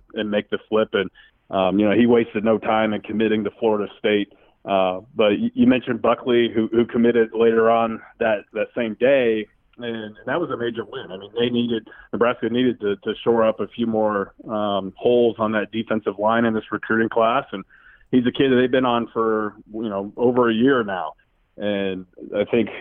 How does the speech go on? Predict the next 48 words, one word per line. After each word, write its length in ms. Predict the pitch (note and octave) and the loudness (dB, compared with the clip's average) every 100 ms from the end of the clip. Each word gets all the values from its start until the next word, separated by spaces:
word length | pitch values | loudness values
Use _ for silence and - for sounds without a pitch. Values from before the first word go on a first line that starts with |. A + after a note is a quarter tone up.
| - | -8
you 80 | B2 | -2
know, 160 | A2 G#2 | 2 2
there's 280 | G2 F#2+ - - | 2 0 0 2
two 120 | D3+ | 4
major 480 | C3+ B2+ A#2+ A2 G2+ | 4 2 2 0 0
reasons 440 | A#2 C3 A2+ G2+ | 2 2 0 -4
why 420 | G2 G#2+ A2 G#2+ | 0 2 2 2
they 180 | G#2+ G#2 | 0 0
were 180 | G#2 G#2+ | 2 2
able 200 | G#2 G#2 | 0 -2
to, 260 | G2+ F#2+ F#2+ - | -2 0 -2 -6
to 80 | - | -2
go 220 | G#2 G#2+ | 2 4
into 220 | G#2+ G#2 | 4 2
Michigan 500 | G#2 G#2+ - - A2 | 0 -2 -4 -6 -6
and 140 | G#2 G2 | -6 -4
pull 200 | A#2 A2+ | 0 0
him 100 | G#2 | 2
out 180 | G#2 A2+ | 0 0
of 80 | G#2 | -2
there, 280 | G2+ G2 - _ - | 0 0 -4 _ -8
uh, 280 | A2+ G2+ F#2+ | -2 0 2
over 320 | F#2+ A2 G#2 G#2 | 2 2 2 0
Michigan 400 | A2 - G#2 F#2 | 0 -2 -6 -4
State 300 | - G#2+ G#2+ | 0 0 0
and 100 | G#2 | -2
a 20 | G#2+ | -2
handful 340 | G#2 - G#2 | -2 0 2
of 100 | G2 | 2
others. 420 | G#2+ A2 G2 F#2+ F#2+ | 2 2 0 -2 -10
And, 140 | F#2 - _ _ _ - | -12 -16 _ _ _ -2
and 180 | G#2 G#2 | 0 2
one 260 | A#2 B2 | 2 4
was 140 | A#2 A2 | 4 2
because 260 | A#2 A2 G#2 | 0 0 2
they 60 | A2+ | 4
were 140 | A#2 | 4
actually 320 | A2 - A2+ | 2 2 2
able 180 | A2 G#2+ | 4 2
to 80 | G#2 | 0
get 160 | A2 | 0
him 180 | G#2 A2+ | 0 -2
on 160 | G#2 G2 | -2 -4
campus 460 | - A2+ A#2 A#2+ - - - - _ _ | -2 -2 0 -2 -2 -14 -20 -20 _ _
for 120 | A2 | 2
their 140 | G#2+ | 2
very 260 | G2+ G#2+ G#2+ | 4 4 2
first 200 | A#2+ G#2+ | 2 0